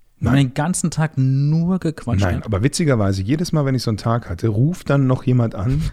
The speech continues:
Speaker 2: der dann
Speaker 1: <laughs>
Speaker 2: wirklich noch viel mit mir reden will. Zum Beispiel Montag. Montag kam ich um zehn ins Studio,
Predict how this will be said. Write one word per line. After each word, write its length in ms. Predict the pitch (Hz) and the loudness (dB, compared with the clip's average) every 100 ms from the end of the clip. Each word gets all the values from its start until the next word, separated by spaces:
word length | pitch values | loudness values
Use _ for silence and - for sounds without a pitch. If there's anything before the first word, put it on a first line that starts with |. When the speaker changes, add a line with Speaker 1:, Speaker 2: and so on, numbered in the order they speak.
| - | 0
Speaker 2:
der 120 | 120 | 2
dann 240 | 120 113 120 | 2 2 2
Speaker 1:
<laughs> 0 | |
Speaker 2:
wirklich 340 | 170 170 - | 2 2 4
noch 240 | 151 180 | 2 2
viel 420 | - - 175 208 202 | -4 -4 0 4 4
mit 200 | 185 - | 2 0
mir 180 | 170 | 0
reden 260 | 165 175 147 | 0 2 2
will. 140 | 104 | 0
Zum 140 | 90 117 | 0 0
Beispiel 240 | 107 131 | 0 0
Montag. 520 | 110 139 156 147 160 - - - - - - - - - - | 0 0 0 0 -2 -8 -20 -20 -20 -20 -20 -20 -20 -20 -8
Montag 480 | 85 104 107 107 104 | -2 -2 0 -2 -2
kam 240 | 87 87 | -6 -4
ich 500 | 90 - - - - - | -6 -8 -16 -18 -18 -8
um 300 | 92 85 - | -6 -6 -6
zehn 540 | - 113 123 131 131 - - - - - - | 0 2 2 -2 -6 -12 -18 -20 -20 -20 -10
ins 140 | - - | -8 -6
Studio, 500 | 156 156 147 147 | -6 -2 0 -2